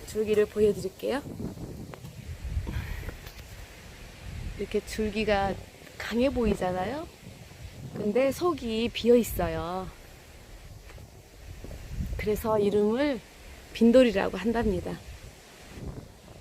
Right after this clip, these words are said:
지금 오월 중순, 오월 십구 일인데 바람이 굉장히 좀 많이 붑니다. 이렇게 소리 들리시죠?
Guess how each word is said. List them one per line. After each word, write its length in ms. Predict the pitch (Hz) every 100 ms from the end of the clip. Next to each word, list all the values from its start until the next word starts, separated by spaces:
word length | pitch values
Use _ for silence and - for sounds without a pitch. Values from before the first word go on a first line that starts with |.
| - - - - -
지금 760 | - 214 208 214 208 208 208 -
오월 520 | 196 226 233 220 220 214
중순, 640 | - 208 - 214 233 277 - - - - - - - -
오월 640 | 190 196 190 185 185 185
십구 320 | - 285 -
일인데 520 | 254 202 196 220 269 233 - - - - - - - - - - - - - - - - - -
바람이 800 | - 208 208 208 202 190 196 202 180 - - - -
굉장히 400 | 196 196 196 190
좀 240 | 190 196 196
많이 300 | - 185 196
붑니다. 400 | - - 202 185 185
이렇게 440 | 214 214 - - - - - - - - - -
소리 180 | 254 240
들리시죠? 600 | 220 226 220 - 208 262